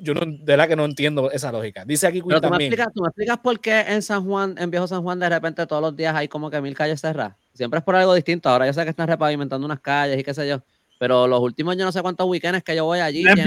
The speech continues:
Speaker 3: Viejo San Juan
Speaker 2: un
Speaker 3: nada más, en todos
Speaker 2: hay
Speaker 3: lados, mano. La
Speaker 1: Sí, no, pero en el
Speaker 3: uno.
Speaker 1: Viejo San, eh, en el Viejo San Juan, eh, eh, eh, están cerrando
Speaker 2: Es una
Speaker 1: calles,
Speaker 2: cosa absurda, los
Speaker 1: absurdamente.
Speaker 2: weekends, uno, uno se puede tardar una hora en salir de San Juan.
Speaker 1: O entrar,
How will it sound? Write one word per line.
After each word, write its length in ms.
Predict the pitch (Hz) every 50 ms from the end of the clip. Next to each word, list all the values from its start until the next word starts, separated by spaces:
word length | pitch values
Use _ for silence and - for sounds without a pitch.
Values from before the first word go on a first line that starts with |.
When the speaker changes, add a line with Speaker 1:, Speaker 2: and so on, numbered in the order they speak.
| 214 226 220
Speaker 3:
Viejo 100 | 220 196
San 140 | 233 220 208
Juan 160 | 220 220 220
Speaker 2:
un 40 | 220
Speaker 3:
nada 220 | 208 185 165 156 156
más, 180 | 175 196 185
en 120 | 175 170 156
todos 180 | - 202 202
Speaker 2:
hay 100 | 170 165 160
Speaker 3:
lados, 200 | - 196 196 180
mano. 380 | 151 147 156 180 185 170 143
La 180 | 135 131 127 -
Speaker 1:
Sí, 80 | - 214
no, 120 | 214 180
pero 120 | 185 196 196
en 60 | 196
el 40 | 190
Speaker 3:
uno. 80 | 180 180
Speaker 1:
Viejo 140 | 170 185
San, 180 | 190 - 214 208 214 - _ _ _ -
eh, 180 | - 170 170 175 -
en 80 | 170
el 80 | 165 156
Viejo 180 | 147 156 165 180
San 160 | 190 196 196
Juan, 180 | 202 202 208 214
eh, 60 | 214 220
eh, 100 | 202 208 208 202 208 -
eh, 140 | 196 190 -
están 220 | 185 - - 170 175
cerrando 380 | - 190 180 196 196 202 202
Speaker 2:
Es 60 | 190 -
una 100 | 196 196
Speaker 1:
calles, 300 | 196 196 139 143 147 147
Speaker 2:
cosa 200 | 143 151 131 139
absurda, 300 | 135 - - 147 139 175
los 100 | 185 202 208
Speaker 1:
absurdamente. 320 | 214 - - - 139 135
Speaker 2:
weekends, 480 | 139 139 131 127 120 120 139 180 202 190
uno, 240 | 180 160 147 143 143
uno 180 | 120 143 139 135
se 80 | 139 147
puede 120 | 160 170
tardar 280 | 175 180 185 185 185 185
una 240 | 190 185 180 180 170
hora 180 | 147 156 180 185
en 60 | 170
salir 340 | - 175 156 135 135 151 165
de 100 | 175 175
San 240 | - 170 156 143 127
Juan. 400 | 123 123 135 165 165 143 123 123 _ _ _ _ _ _ _ _ _ -
Speaker 1:
O 80 | 143 156
entrar, 420 | 156 151 135 147 151 151 170 220